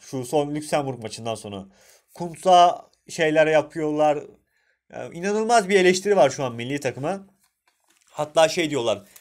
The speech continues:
prim olsa oynarlardı falan, para için aşkı, milli forma aşkı gitti, para aşkı başladı vesaire. Sürekli böyle şeyler var, haberler var. Bu yönde eleştiri yapıyor herkes.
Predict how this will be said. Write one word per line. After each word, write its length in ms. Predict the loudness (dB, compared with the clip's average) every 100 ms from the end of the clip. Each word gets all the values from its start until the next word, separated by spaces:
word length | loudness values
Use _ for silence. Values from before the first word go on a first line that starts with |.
| _ _
prim 260 | -6 -4 0
olsa 400 | -2 4 4 6
oynarlardı 680 | 2 -2 -2 2 2 2 -2
falan, 320 | -2 -4 -4
para 220 | 0 0
için 220 | 0 -4 -8
aşkı, 340 | -8 -6 -10
milli 280 | -8 -10 -8
forma 300 | -6 -4 -4
aşkı 260 | -4 -8
gitti, 280 | -12 -10 -10
para 220 | -2 2
aşkı 260 | 2 0 -4
başladı 340 | -4 -4 -6
vesaire. 500 | -6 -2 -2 -2 -6 -12 _ _
Sürekli 500 | -16 -2 -2 -2 -2
böyle 380 | 0 2 0 -4 -14 _ _
şeyler 360 | -4 2 4
var, 180 | 4 0
haberler 460 | 0 2 4 4 2
var. 300 | 0 -2 -4
Bu 60 |
yönde 360 | -4 -2 -4 -4
eleştiri 380 | -6 -10 -8 -6
yapıyor 300 | -6 -2 -4
herkes. 400 | -2 -6 -6